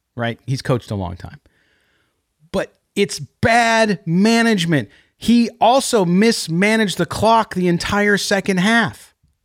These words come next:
They're down by two scores, and they're coming up to the line like they're on the, on the, uh,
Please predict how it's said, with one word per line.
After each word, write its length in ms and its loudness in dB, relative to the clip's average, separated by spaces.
They're 160 2
down 460 0
by 140 2
two 280 0
scores, 720 0
and 220 0
they're 180 0
coming 460 -2
up 180 -4
to 100 -16
the 120 -4
line 920 0
like 160 -4
they're 160 -2
on 200 -2
the, 200 -2
on 240 0
the, 240 2
uh, 200 0